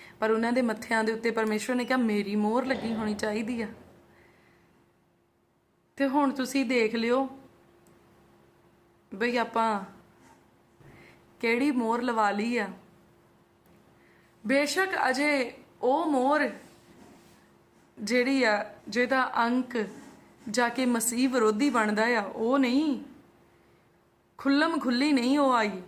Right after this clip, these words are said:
ਇੱਦਾਂ ਕਹਿ ਸਕਦੇ ਆ। ਪਰ ਜਿੱਦਾਂ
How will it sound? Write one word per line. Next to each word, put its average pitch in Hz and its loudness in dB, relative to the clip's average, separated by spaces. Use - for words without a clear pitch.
ਇੱਦਾਂ 226 -2
ਕਹਿ 233 0
ਸਕਦੇ 226 -2
ਆ। 196 -4
ਪਰ 359 0
ਜਿੱਦਾਂ 330 0